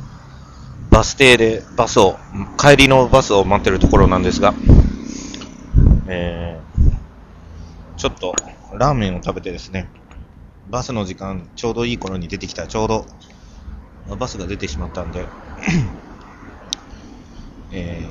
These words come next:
ー、欲望の街、東京、まあ、渋谷で人通りが、まあ、多いんで、ちょっと若干、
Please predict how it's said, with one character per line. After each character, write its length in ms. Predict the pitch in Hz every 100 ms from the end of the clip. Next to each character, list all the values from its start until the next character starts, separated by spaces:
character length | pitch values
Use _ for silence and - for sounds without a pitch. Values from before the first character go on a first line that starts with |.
| -
ー、 40 | 117
欲 240 | 117 104
望 120 | 101
の 60 | 98
街、 220 | 95 -
東 200 | 107 92
京、 280 | 87 90 92 - - - - - - - - - - -
ま 40 | 92
あ、 20 |
渋 160 | - 95
谷 100 | 95
で 80 |
人 220 | 92 - 113
通 160 | 113
り 120 | 107
が、 200 | 104 101 - - - - - - - - - -
ま 80 | 107
あ、 20 |
多 160 | 117
い 20 | 101
ん 60 |
で、 220 | 87 90 - - - - - - - - - - - -
ち 60 | -
ょ 20 |
っ 40 | 113
と 160 | 147
若 100 | 190
干、 380 | - 110 104 104